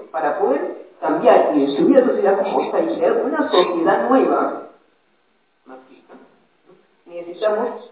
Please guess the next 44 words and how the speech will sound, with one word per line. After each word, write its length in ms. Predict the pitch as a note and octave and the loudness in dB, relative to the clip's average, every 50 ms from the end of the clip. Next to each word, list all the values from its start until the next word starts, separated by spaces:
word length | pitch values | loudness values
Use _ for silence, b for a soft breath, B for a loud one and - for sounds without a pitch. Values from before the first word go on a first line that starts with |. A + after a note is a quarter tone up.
| - - | -16 -14
destruir 540 | F4 - - - - - - - A#3+ C4 C4+ | -12 -8 -8 -8 -4 0 0 2 2 2 2
la 80 | - | 0
sociedad 320 | - - - F3 F3+ F3 - | -2 -4 -6 -4 -6 -4 -4
como 180 | - - D3+ | -6 -8 -6
está. 560 | D3 D3 - - - - - - - - - - _ - | -8 -8 -2 -2 0 0 0 -4 -8 -12 -16 -20 _ -16
Pues 120 | B3+ - | -16 -14
destruyamos 600 | - - - A3+ A#3+ C4+ C4+ - - - - - | -14 -14 -12 -4 2 2 2 2 2 -4 -4 -6
el 140 | D3+ - F#3 | -8 -2 -2
núcleo. 480 | F3+ E3 - B3+ - - - - - - - - _ _ _ _ _ _ F#4+ | 0 0 0 0 0 -2 -2 -4 -8 -12 -20 -20 _ _ _ _ _ _ -14
Y 120 | G#4 E3+ | -10 -10
eso 240 | - E4 - C#3 C3 - | -10 -10 -10 -14 -18 -16
quiero 180 | - D#3+ D#3+ E3+ | -14 -14 -12 -12
que 100 | D#3+ C#3 | -14 -14
se 80 | - C#3+ | -16 -18
den 220 | C#3+ D3 D3+ D#3 | -20 -20 -20 -20
cuenta 220 | E3+ F3+ F#3 F3 D#3 | -18 -16 -16 -16 -18
que 180 | D3+ - - | -20 -20 -20
es 60 | - C#3 | -20 -20
la 80 | - - _ | -20 -20 _
finalidad. 420 | C#3 B2 B2 - A#2 A#2+ B2 A#2+ - - _ _ _ _ _ _ _ - | -20 -20 -20 -20 -20 -20 -20 -20 -20 -20 _ _ _ _ _ _ _ -12
Destruyendo 580 | F4+ F4 E3+ F4 - F3+ G#3+ B3 B3+ B3 B3 | -10 -8 -8 -8 -10 -8 -8 -8 -8 -6 -4
el 140 | A3+ A3+ A#3 | -6 -2 0
núcleo 300 | C4+ C4+ - - C#3+ C3 | 0 0 0 0 0 0
de 60 | C3+ | 0
la 100 | - - | 0 -2
sociedad, 600 | - - - - - - - - - - - - - - _ _ _ | -6 -8 -8 -8 -2 -2 -2 -2 -2 -6 -8 -12 -16 -20 _ _ _
es 140 | D#3+ D#3+ E3 | -20 -18 -16
decir, 300 | E3 E3 D#3+ - F#3 - | -14 -14 -14 -16 -14 -6
vamos 340 | E3+ E3 - F#3 - - - | -4 -2 -2 -2 -4 -4 -6
a 80 | - | -8
conseguir 520 | C#3+ C#3 C3+ C#3 D3 D3 D#3 E3+ F3 D#3+ E3 | -6 -6 -6 -6 -6 -8 -8 -8 -8 -8 -10
eso. 140 | D3+ C#3+ - - - - _ _ _ _ _ | -10 -12 -16 -16 -18 -20 _ _ _ _ _
¿Y 160 | B3 A3+ A#3 | -20 -18 -6
cómo 280 | - E4 F#4+ F#4 F4+ E4 | 2 4 6 6 6 4
lo 200 | D#4 C#4+ B3+ A#3 | 2 2 0 0
destruimos? 440 | - - B3 B3 C4 - G4 G4+ - - - - - | -2 -4 -6 -8 -6 -4 -4 -4 -4 -6 -12 -16 -12
Con 160 | - D3+ D#3 - | -8 -6 -4 -2
esta 220 | - - - - | -4 -4 -6 -8
ideología, 480 | - - - - - - - - - - - - - - _ _ _ _ | -10 -6 -6 -6 -6 -8 -12 -12 -14 -14 -16 -18 -20 -20 _ _ _ _
que 140 | - - - | -14 -14 -14
tiene 300 | - - F3+ F3 F3 E3 | -14 -12 -12 -8 -6 -4
además 580 | - - - - - - - - G3 - - - | -4 -4 -4 -4 -4 -2 -2 -2 -2 -4 -6 -8
de, 60 | - | -8
de 380 | - - - - - - - | -8 -8 -10 -16 -18 -20 -20